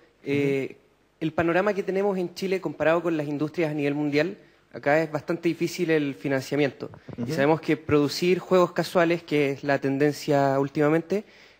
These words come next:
Speaker 1: es mucho más barato. Pero ¿qué pasa si una desarrolladora independiente quisiera desarrollar juegos ya, eh, como tú planteaste, los serious games o hardcore games.
Speaker 2: Ujú.
Speaker 1: ¿Tenemos alguna posibilidad de,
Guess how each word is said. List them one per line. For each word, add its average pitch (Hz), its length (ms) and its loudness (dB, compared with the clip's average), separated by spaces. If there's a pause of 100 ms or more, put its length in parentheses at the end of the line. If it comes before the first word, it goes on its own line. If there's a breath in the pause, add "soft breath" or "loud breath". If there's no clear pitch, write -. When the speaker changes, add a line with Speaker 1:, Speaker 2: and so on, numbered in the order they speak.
Speaker 1:
es 160 340 4
mucho 175 280 0
más 170 140 0
barato. 160 340 2
Pero 135 180 2
¿qué - 80 -8
pasa 190 220 2
si 170 300 -6 (760 soft breath)
una 190 180 6
desarrolladora 165 600 4
independiente 190 640 4
quisiera 180 640 4
desarrollar 151 600 2
juegos 170 300 2
ya, 156 360 2 (360 loud breath)
eh, 120 600 2
como 123 260 2
tú 139 160 2
planteaste, 143 400 0
los 131 300 4
serious 165 340 0
games 175 440 0
o 139 180 4
hardcore 139 380 0
games. 117 380 -8 (100)
Speaker 2:
Ujú. 160 280 -10 (280)
Speaker 1:
¿Tenemos 160 380 4
alguna 185 380 4
posibilidad 151 720 2
de, 165 380 2